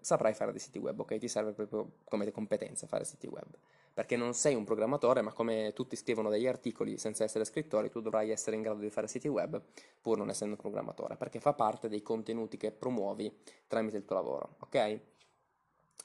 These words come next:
ma facciamo che, ipotizziamo che, eh, mi sono perso. <laughs> Ipotizziamo. Allora, vediamo di cosa stavo parlando, cerchiamo di ricordarcelo. Eh, ok, <laughs> ipotizziamo che,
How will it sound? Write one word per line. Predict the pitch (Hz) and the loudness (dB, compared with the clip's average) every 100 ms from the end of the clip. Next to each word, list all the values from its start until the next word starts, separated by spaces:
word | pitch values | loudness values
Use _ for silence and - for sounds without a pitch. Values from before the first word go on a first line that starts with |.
| _ | _
ma | 113 110 117 | -4 -2 -2
facciamo | 147 160 214 | 0 2 2
che, | 117 110 - _ _ _ _ _ _ _ _ | 2 -2 -6 _ _ _ _ _ _ _ _
ipotizziamo | - 120 127 151 147 | -10 -6 -2 0 -2
che, | - - _ _ - - _ _ _ _ | -4 -8 _ _ -20 -20 _ _ _ _
eh, | - - - | -10 -8 -6
mi | 110 | -6
sono | 110 104 | -4 -6
perso. | - - - - | -6 -8 -4 2
<laughs> | - - - - - _ _ - - _ - - _ _ _ - 370 349 285 247 | 2 2 -4 -10 -14 _ _ -18 -20 _ -20 -20 _ _ _ -12 -8 -6 -2 0
Ipotizziamo. | - - - 180 165 131 - - - 156 - _ _ _ _ _ - - 220 | 0 0 0 0 -2 0 0 -2 -2 -6 -6 _ _ _ _ _ -12 -10 -8
Allora, | - 113 113 101 - | 0 2 2 0 -4
vediamo | 113 151 | -4 0
di | 175 | 0
cosa | 123 | 0
stavo | 110 120 117 | 0 0 0
parlando, | - 98 - 160 | -2 -4 -6 -10
cerchiamo | - 143 156 | -4 -2 2
di | |
ricordarcelo. | 143 - 135 156 208 - 262 - - - - - _ _ _ - | 0 0 -2 -2 -4 -4 -4 -4 -10 -20 -20 -20 _ _ _ -4
Eh, | 120 120 120 | 0 0 0
ok, | - 139 | -2 0
<laughs> | 98 | 0
ipotizziamo | 113 143 - - 185 160 160 | 2 2 0 4 6 6 2
che, | - 110 107 | 0 0 -2